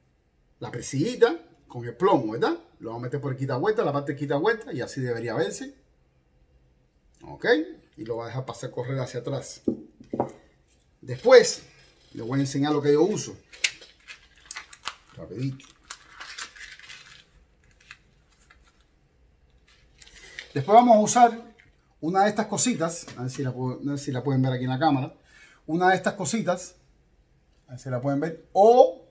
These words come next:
una bolita, venden de los dos tipos, una cosita como esta o una bolita.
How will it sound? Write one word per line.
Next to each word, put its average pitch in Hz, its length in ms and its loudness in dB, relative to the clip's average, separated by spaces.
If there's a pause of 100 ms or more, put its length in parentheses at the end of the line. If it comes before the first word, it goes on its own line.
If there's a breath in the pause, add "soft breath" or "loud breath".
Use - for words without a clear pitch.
(200)
una 147 220 -2
bolita, 131 580 -2 (160)
venden 135 360 -4
de 127 120 -6
los 120 120 -8
dos 135 160 -4
tipos, 131 320 -6 (160)
una 107 160 -14
cosita 143 320 -8
como 147 240 0
esta - 180 -2
o 165 40 2
una 165 180 4
bolita. 147 400 0